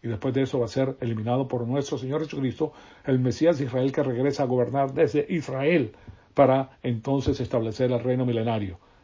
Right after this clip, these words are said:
De esa forma concluye este juicio de apelación. Pues bien, entonces, de esta manera, eh, es que se podía saber exactamente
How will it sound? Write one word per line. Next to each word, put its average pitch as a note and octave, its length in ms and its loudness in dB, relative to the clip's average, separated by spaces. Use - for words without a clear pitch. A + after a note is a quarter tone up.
De B2 80 -2
esa A2+ 140 -4
forma C3 300 -2
concluye C3+ 580 2
este C3 480 2
juicio C3+ 300 2
de A#2+ 60 2
apelación. A2 480 -4
Pues D3+ 160 4
bien, C#3 260 4
entonces, F#3 480 4
de C#3 80 10
esta D3 180 8
manera, E3 400 10
eh, C3+ 340 4
es D3 200 2
que D3+ 440 4
se - 180 2
podía C3 340 4
saber C#3+ 220 4
exactamente C#3+ 840 0